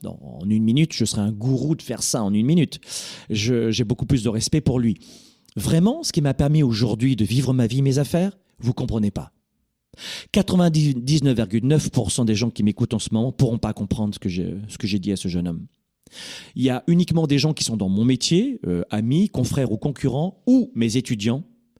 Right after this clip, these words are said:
qui peuvent vraiment comprendre ce conseil. Parce que tous l'ont appliqué. Ce qui m'a sauvé la vie, moi, c'est d'investir constamment dans mes connaissances et surtout de protéger ma psychologie.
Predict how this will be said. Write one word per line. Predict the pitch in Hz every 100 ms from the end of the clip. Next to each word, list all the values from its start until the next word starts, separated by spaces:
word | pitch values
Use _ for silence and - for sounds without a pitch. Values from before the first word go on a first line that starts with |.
| - - -
qui | -
peuvent | 156 139
vraiment | 156 156 147
comprendre | - 110 117
ce | 107
conseil. | 107 95 - 71 - _ _
Parce | 127
que | -
tous | - 208 -
l'ont | 120
appliqué. | 101 101 - - - - _ _ _ _ _ _
Ce | -
qui | -
m'a | 127
sauvé | 104 170 180
la | 151
vie, | 117 160
moi, | 240 170 302 _ _ _ _ _ _ _ _ _ _ - -
c'est | - 151
d'investir | 143 131 - -
constamment | 185 - 151 131 165
dans | 165
mes | 135
connaissances | 123 110 - 110 143 -
et | -
surtout | - - -
de | 165
protéger | 131 - - 123 113
ma | 101
psychologie. | - - 95 87 80